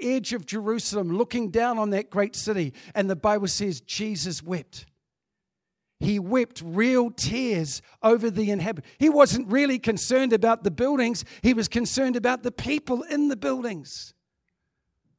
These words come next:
Sometimes we make church all about the facilities and all about the buildings.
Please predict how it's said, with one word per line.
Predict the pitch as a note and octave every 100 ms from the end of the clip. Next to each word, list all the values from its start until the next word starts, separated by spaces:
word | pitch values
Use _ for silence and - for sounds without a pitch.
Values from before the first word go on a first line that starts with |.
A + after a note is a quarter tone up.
| _ _ _ _ _ _ _
Sometimes | - C#4+ C#4 C4
we | A3 C4
make | A#3+ A#3+
church | C4 C4 -
all | B3+
about | A#3+ A#3+
the | A3+
facilities | - G3+ - D4+ C#4 G3+ A#2 -
and | F#3+
all | C4
about | C4+ C4 C4+
the | A#3+
buildings. | B3+ D4 A#3 C3+ -